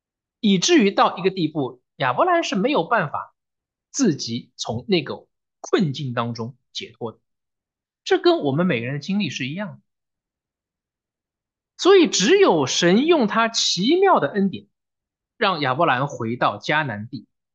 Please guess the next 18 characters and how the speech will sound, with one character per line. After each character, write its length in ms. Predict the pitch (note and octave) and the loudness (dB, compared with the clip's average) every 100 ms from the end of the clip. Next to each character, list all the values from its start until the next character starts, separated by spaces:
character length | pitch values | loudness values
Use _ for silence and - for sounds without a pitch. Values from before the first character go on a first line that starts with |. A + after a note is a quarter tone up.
| _ _ _ _ | _ _ _ _
那 140 | F#3+ | 0
一 160 | D#3 C3 | 0 0
块 220 | - C3 | -4 -6
地 180 | C3 A2+ | -6 -10
方， 320 | A#2+ A2 - _ _ _ _ | -8 -10 -12 _ _ _ _
可 160 | - D3+ | -4 0
以 180 | D3 A#2 | -2 -4
重 340 | - B2 D#3+ | -6 -4 -4
新 360 | E3 G#3 G3 G3 | -2 0 0 -2
求 260 | - G2+ | -6 -10
告 300 | G#2 B2+ - | -8 -6 -6
神 260 | - - G#2+ | -6 -8 -8
的 120 | A#2 | -12
名。 160 | G2+ - _ _ _ _ _ _ _ _ _ _ _ | -12 -16 _ _ _ _ _ _ _ _ _ _ _
这 140 | - E4+ | 0 2
是 160 | - | 2
一 200 | A3+ G#3+ | -2 -4
个 400 | G#3 G3 A2 - | 0 0 0 -8